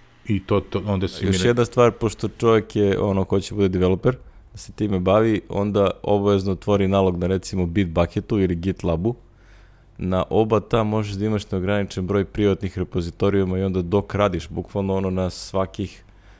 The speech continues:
Speaker 2: ono, ja s-, imam, skoro sam napravio,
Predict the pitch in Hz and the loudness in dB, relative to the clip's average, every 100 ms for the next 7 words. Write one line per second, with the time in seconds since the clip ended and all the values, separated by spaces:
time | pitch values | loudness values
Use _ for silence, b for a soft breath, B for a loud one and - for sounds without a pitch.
0 | b b 95 92 90 95 101 98 - - | b b -2 0 2 4 4 2 -4 -8
1 | 104 101 98 87 - 104 101 - 98 104 | -2 -2 -2 -8 -2 2 2 0 0 0
2 | 104 107 101 | 0 2 2